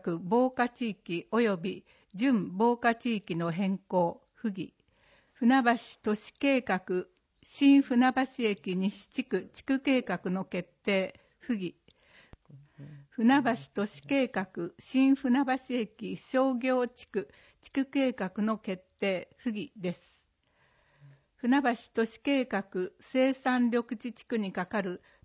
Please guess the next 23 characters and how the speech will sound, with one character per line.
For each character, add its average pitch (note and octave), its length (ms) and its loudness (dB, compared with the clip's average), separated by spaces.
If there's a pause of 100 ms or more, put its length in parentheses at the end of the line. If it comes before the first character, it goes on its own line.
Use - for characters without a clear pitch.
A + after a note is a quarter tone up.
特 - 260 -6
定 C4 420 2
生 B3+ 320 0
産 C4+ 300 4
緑 B3+ 200 0 (140)
地 G3 120 -8
の F#3+ 140 -4
指 A3+ 100 -14 (140)
定 A#3 220 4
に A3 140 0
つ G#3+ 160 -6
い F#3 100 -4
て - 320 -8 (200)
意 F#3+ 80 -8
見 A#3 320 0
聴 G#3 300 -2
取。 - 260 -14 (840)
船 B3+ 300 6
橋 A3+ 60 2 (240)
都 G3+ 120 0
市 - 140 -10
計 B3 240 2
画、 F#3 220 -4